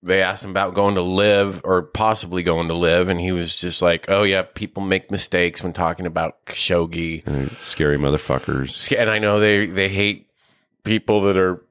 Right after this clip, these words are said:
Speaker 1: part of the L B G Q T,
Speaker 2: L G-, yeah, L B G T Q
Speaker 1: uh,
Speaker 2: community, yeah.
Speaker 1: community, how you can be imprisoned, and he just s-, put his foot in his mouth over and over again.
Speaker 2: Yep. So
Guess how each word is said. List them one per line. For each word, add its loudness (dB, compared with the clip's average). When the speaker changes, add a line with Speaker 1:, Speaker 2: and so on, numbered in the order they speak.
Speaker 1:
part 2
of -4
the -2
L 2
B 0
G -2
Q -2
T, 0
Speaker 2:
L 0
G-, -6
yeah, -4
L 0
B -2
G -4
T -6
Q -6
Speaker 1:
uh, -10
Speaker 2:
community, -2
yeah. 2
Speaker 1:
community, 2
how -2
you -10
can -10
be -6
imprisoned, -2
and -4
he -8
just -2
s-, -12
put 0
his -2
foot 0
in -4
his -2
mouth -2
over 2
and 2
over 2
again. -2
Speaker 2:
Yep. -2
So 2